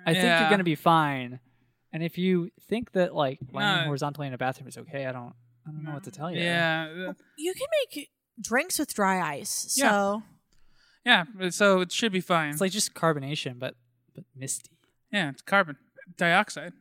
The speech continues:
Speaker 1: Mm.
Speaker 2: in solid form.
Speaker 3: Yeah, you just have to be careful, yeah.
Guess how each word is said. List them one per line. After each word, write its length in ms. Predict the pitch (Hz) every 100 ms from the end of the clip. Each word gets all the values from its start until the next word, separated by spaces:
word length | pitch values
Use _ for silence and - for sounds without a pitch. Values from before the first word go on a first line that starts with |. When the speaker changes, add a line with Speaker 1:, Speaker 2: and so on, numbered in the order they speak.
| _ _ _ _ 143
Speaker 1:
Mm. 140 | 151
Speaker 2:
in 360 | 160 143 117 117
solid 480 | - - 185 226 165
form. 320 | - 143 180 _ _ _ -
Speaker 3:
Yeah, 180 | 208 214
you 160 | 214 226
just 140 | 262
have 100 | 277
to 60 | 208
be 80 | 170
careful, 380 | 170 170 170
yeah. 160 | 190